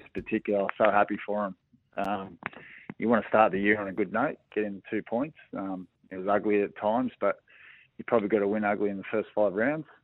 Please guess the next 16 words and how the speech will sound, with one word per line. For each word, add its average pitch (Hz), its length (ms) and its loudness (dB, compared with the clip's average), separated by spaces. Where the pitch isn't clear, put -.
Um, 95 340 -8
so, 95 120 -4
yeah, 95 280 -4
just - 140 -16
really 117 260 6
excited 110 440 4
for 110 100 -2
all 107 100 2
the 98 140 -6
fans, 110 300 -2
that 95 200 2
the 95 120 -6
support 113 320 4
down 101 160 4
in 98 80 -4
Wellington. 101 540 -4